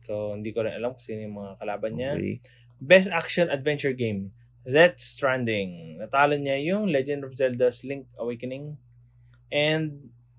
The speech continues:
Speaker 1: uh, Resident Evil two.
Speaker 2: Okay. Oh, more on adventure game <laughs>
Speaker 1: Mm.
Speaker 2: lang. <laughs>
Speaker 1: Oh,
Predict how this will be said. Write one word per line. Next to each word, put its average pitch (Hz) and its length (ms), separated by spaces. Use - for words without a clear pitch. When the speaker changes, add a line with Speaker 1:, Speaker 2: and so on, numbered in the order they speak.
Speaker 1:
uh, 117 340
Resident 139 380
Evil 120 260
two. 113 160
Speaker 2:
Okay. 117 400
Oh, 127 160
more 160 240
on 185 160
adventure 151 560
game 135 400
<laughs> - 220
Speaker 1:
Mm. 143 320
Speaker 2:
lang. 131 320
<laughs> - 160
Speaker 1:
Oh, 113 300